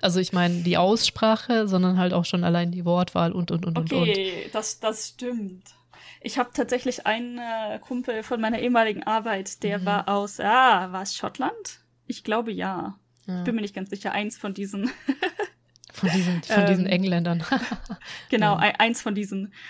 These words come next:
Speaker 2: Ähm, und wenn er normal geredet hat, also ich kannte ihn so ungefähr über drei Jahre.
Speaker 1: Mhm.
Speaker 2: Am Anfang, als er angefangen hat, ich habe nichts verstanden.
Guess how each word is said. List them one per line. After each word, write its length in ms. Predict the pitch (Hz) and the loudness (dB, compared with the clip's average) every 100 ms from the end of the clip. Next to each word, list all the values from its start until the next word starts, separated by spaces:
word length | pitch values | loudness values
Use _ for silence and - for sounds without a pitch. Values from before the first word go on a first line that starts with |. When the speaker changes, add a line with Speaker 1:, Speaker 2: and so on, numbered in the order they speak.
| - - | -12 0
Speaker 2:
Ähm, 420 | 220 214 214 208 - - - | 0 0 -6 -12 -14 -20 -10
und 360 | 233 214 214 226 - - _ _ _ - | -6 -4 -6 -10 -12 -16 _ _ _ -8
wenn 240 | 214 220 | -4 0
er 160 | 262 294 | 4 6
normal 360 | 294 277 269 | 6 6 2
geredet 380 | 247 240 254 233 | 0 -4 -4 -4
hat, 160 | 196 - | -6 -4
also 220 | 196 220 - - | -4 -4 -6 -6
ich 160 | - | -4
kannte 300 | - 285 330 | 2 2 2
ihn 100 | 262 | -2
so 100 | 226 | -2
ungefähr 360 | - 269 294 - | 0 2 2 0
über 160 | 226 208 | -2 -4
drei 200 | 202 185 | -4 -6
Jahre. 380 | 170 190 311 - _ _ 233 | -4 -6 -8 -12 _ _ -8
Speaker 1:
Mhm. 80 | 202 | -4
Speaker 2:
Am 80 | 196 | -2
Anfang, 340 | 277 - 294 | -2 0 -2
als 160 | 247 254 | 0 -2
er 60 | - | 0
angefangen 500 | 240 226 - 180 170 | 0 -2 -2 -4 -6
hat, 160 | - - | -12 -12
ich 240 | 196 - | -12 -8
habe 180 | 240 196 | -6 -6
nichts 520 | 190 214 208 - - | -4 -4 -4 -10 -16
verstanden. 460 | - - - - | -14 -14 -14 -16